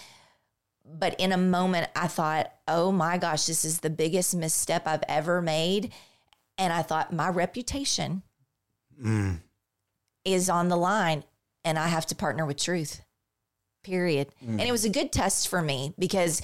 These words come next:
Speaker 1: it did reveal, it was like a mirror going, showing me what was in my heart. And at the end of the day, I choose Jesus every time. So
Speaker 2: I'm telling you, just my prophetic goes off the wall. And what I mean by that, uh, and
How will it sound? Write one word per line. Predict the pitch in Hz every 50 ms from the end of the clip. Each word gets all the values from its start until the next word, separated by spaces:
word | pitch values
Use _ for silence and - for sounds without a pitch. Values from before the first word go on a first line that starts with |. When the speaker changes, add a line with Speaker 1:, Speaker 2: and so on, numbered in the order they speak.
| - - - -
Speaker 1:
it | - 185 170
did | 156 185 214 214 202 185
reveal, | 185 190 180 170 180 196 190 185 165
it | 156 170
was | 170 175 175
like | 160 156 -
a | 175
mirror | 165 170 170 180 180 185 190 185 175 156 151 143 151 151 -
going, | 180 165 170 156 170
showing | - - - 196 180 180 180 170 165
me | 165 156 147 151 156 - - - - - -
what | - 175 - -
was | 156 175 165 175
in | 170 160
my | 160 151 147
heart. | 156 180 196 202 190 - -
And | 156 160 156
at | 160 165 165
the | - 139 - 190
end | 180 170
of | 180 165
the | 190 165
day, | - 180 175 160 156 135 -
I | 151 147
choose | - - - 156 147 143 151
Jesus | - - 143 143 139 135 - 113 - - - - -
every | - 156 - 135 131 127 131
time. | - - 131 123 120 113 117 127 -
So | - - - - 156 135 123 123 147 170 - _ _ _
Speaker 2:
I'm | - 127 120
telling | - 147 135 123 117 107
you, | 101 95 - - -
just | 147 131 113 - - - - _ _ _
my | 113 107 107 101 95
prophetic | 98 - - 107 - - 135 127 120 98
goes | 92 101 98 92
off | 104 104 98 90 -
the | - 87
wall. | 82 85 87 92 87 80 76 69 67 67 - _ _ _ _
And | - 117 104 104 104
what | 107 110 107
I |
mean | 107 107 107 107 101
by | 95 90 87
that, | 85 80 85 82 80 80 78 85 - - - - _ -
uh, | 85 82 82 80 80 85 92 - - - _ _ _ _ _ _ _ _ _ _ _ _ _ _ _ -
and | 107 104 95 82